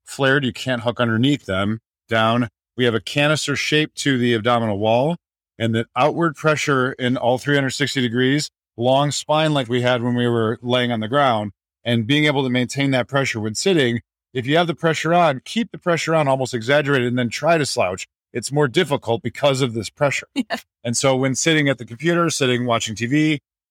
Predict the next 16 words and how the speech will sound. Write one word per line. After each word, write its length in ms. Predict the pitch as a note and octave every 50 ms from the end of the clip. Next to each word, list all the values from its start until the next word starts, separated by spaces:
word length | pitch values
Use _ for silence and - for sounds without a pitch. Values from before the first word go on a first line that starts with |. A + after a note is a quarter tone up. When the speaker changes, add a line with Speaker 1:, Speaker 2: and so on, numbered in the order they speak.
| _ _ _ _ _
Speaker 1:
if 140 | C3+ A2+ G#2
we 120 | C3+ B2+
have 200 | C3+ D3+ D3+ C#3
that 160 | C3 C#3 B2+ -
pressure, 480 | - E3+ E3+ D#3+ - - B2+ A#2 A#2 -
it's 180 | B2 A2 - C3
much 320 | C3+ C#3+ D3+ D3 - -
less 280 | C3+ C#3+ C#3 - - C3+
likely 340 | C#3 D3+ D#3 D3+ D3+ D3
that 100 | B2+ B2
we're 120 | A2 A2+ G2+
falling 580 | - - - C#3 C#3 C#3 C#3 C3 B2 A#2 A#2
into 400 | A#2 A#2+ A#2 A#2 A2 - A#2+ A2
a 60 | A2 G#2+
slouch 340 | - - B2 A#2 G#2+ -
position, 520 | - A2 G#2+ B2 B2+ A2+ - A2 G#2+ G#2